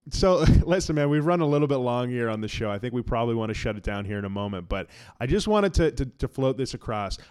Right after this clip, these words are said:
I found a recipe for marijuana-infused eggnog, and this is what really kind of, kind of s-, put the dagger through the heart of alcohol in my mind right now, 'cause, like, eggnog, probably one of the most iconic spiked beverages of all time.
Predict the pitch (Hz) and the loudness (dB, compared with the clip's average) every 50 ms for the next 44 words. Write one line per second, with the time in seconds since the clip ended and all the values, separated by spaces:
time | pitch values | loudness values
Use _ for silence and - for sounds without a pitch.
0 | _ - 127 139 - 196 196 220 233 220 202 160 147 143 147 - 160 156 - 147 | _ -6 -6 -4 -2 0 0 2 2 2 2 4 2 2 0 0 -2 -2 -2 -2
1 | 147 143 - 127 113 107 110 110 117 123 131 131 123 113 107 107 113 117 117 110 | -4 -2 -4 -6 -6 -6 -8 -6 -4 -2 -2 -2 -2 -2 -4 -4 -4 -4 -6 -6
2 | - 113 113 113 110 - - - 117 107 107 107 104 104 95 92 - - - 107 | -8 -8 -8 -8 -10 -12 -10 -8 -6 -4 -4 -4 -4 -6 -8 -10 -12 -12 -10 -10
3 | 107 104 104 110 101 90 87 90 87 87 98 120 156 180 185 208 170 165 170 160 | -10 -8 -8 -8 -8 -8 -8 -10 -10 -8 -6 -4 -2 -2 -2 -2 0 0 0 2
4 | 151 151 147 147 143 143 139 135 - 131 120 117 113 110 - - - - - - | 2 2 4 4 2 2 0 0 -2 -2 -2 -2 -4 -6 -8 -12 -20 -20 -20 -16
5 | _ - 127 123 123 117 - - - 139 123 117 - _ 147 131 110 123 113 120 | _ -4 -2 0 0 -2 -2 -6 -10 -14 -16 -16 -8 _ -6 -4 -4 -4 -4 -4
6 | 110 113 117 113 120 117 - - 120 113 110 101 107 113 113 110 104 98 95 95 | -4 -4 -2 -2 -2 -4 -2 -4 -4 -2 -2 -2 -2 -2 -2 -2 -4 -4 -4 -4
7 | 101 104 - 104 98 104 104 107 101 98 95 92 92 95 98 95 95 101 101 98 | -4 -4 -4 -6 -4 -4 -4 -4 -4 -6 -6 -8 -8 -8 -8 -8 -8 -8 -8 -8
8 | 95 87 87 87 87 90 - - 104 95 104 110 101 98 - - - - _ _ | -8 -8 -8 -10 -10 -10 -10 -10 -10 -8 -6 -6 -6 -6 -8 -14 -20 -20 _ _
9 | _ _ 165 170 170 156 147 160 147 139 135 131 131 127 127 123 123 117 - _ | _ _ 0 2 2 2 2 0 2 2 2 0 0 0 -2 -4 -6 -10 -16 _
10 | _ _ _ _ _ _ _ _ _ - 160 156 143 139 143 143 139 139 139 139 | _ _ _ _ _ _ _ _ _ -2 0 0 2 2 2 0 2 0 0 -2
11 | 131 135 131 127 123 - - - 120 127 - - - - 143 143 143 143 139 131 | -2 -2 -2 -2 -2 -4 -6 -6 -6 -8 -8 -10 -10 -6 -4 -4 -4 -4 -6 0
12 | - - - - - - 131 123 127 120 - 113 104 117 113 104 113 120 107 113 | 0 0 0 0 -4 -6 -6 -6 -6 -8 -10 -10 -8 -8 -8 -6 -8 -8 -8 -8
13 | 117 107 107 117 107 - - 117 113 107 117 - - 117 113 107 104 98 98 95 | -8 -8 -8 -10 -12 -10 -10 -8 -8 -8 -4 -2 -4 -4 -2 -6 -8 -10 -10 -12
14 | 98 | -14